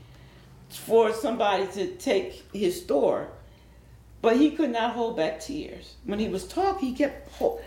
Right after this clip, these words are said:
he could hold back tears, but he kept holding back tears. Like, he was like, "Lois, what do you think?" And he,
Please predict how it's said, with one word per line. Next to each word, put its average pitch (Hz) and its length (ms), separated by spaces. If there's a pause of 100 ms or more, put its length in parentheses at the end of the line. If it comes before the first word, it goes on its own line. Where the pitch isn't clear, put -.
(140)
he 302 140
could 381 260
hold 285 180
back 180 220
tears, 190 200
but 185 120
he 214 80
kept - 260
holding 285 280
back 233 220
tears. - 320 (440)
Like, 269 180
he 294 80
was 233 200
like, 208 220 (380)
"Lois, 294 400
what 269 180
do 262 80
you 247 120
think?" 294 800
And 311 100
he, 349 180